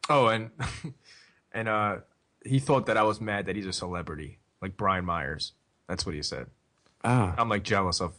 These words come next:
Speaker 1: of them being celebrities. Yeah, I don't, I don't know. I don't know, dude. I don't think too many people know you. You can walk down Walmart and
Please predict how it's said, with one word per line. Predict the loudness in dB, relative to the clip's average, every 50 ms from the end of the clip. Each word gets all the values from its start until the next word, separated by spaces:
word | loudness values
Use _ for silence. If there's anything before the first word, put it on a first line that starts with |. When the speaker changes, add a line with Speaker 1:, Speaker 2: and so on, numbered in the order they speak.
| _ -10
Speaker 1:
of | -8 -8 -6
them | -4 -4 -4 -2
being | -4 -4 -4 -4
celebrities. | -4 -4 -4 -6 -6 -8 -10 -12 -12 -10 -10 -10 -10 -12 _ _ _ _ _ _ _ _ _ _ _ _ _ -4
Yeah, | 0 2 2 2 0 -2
I | -4
don't, | -2 -2 -2 -4 -8 _ _ _ _ -10
I | -6
don't | -4 -2 0
know. | 0 0 -2 -2 _
I | 2 2
don't | 4 6
know, | 6 4
dude. | 4 2 -2 -2 -4 -4
I | 0 2
don't | 2 2 4
think | 2 2 2
too | 4 4
many | 4 6 4
people | 4 4 2
know | 2 2 4
you. | 2 2 0 0 -2
You | -4 -6 -4
can | 0 2
walk | 4 6 6 6 4
down | 4 4 4
Walmart | 4 4 4 4 4 4 2 2 0
and | -2 -4